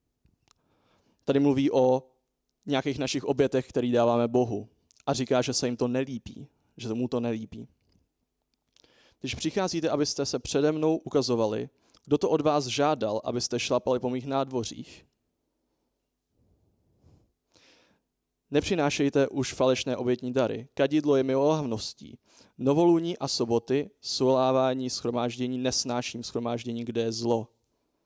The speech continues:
Vaše novoluní a svátky má duše nenávidí,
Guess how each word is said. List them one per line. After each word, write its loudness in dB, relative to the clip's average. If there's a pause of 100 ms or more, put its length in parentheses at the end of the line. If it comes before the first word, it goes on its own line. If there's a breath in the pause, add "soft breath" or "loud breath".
(1500)
Vaše 0
novoluní 4
a -4
svátky -2
má 0
duše -2
nenávidí, -4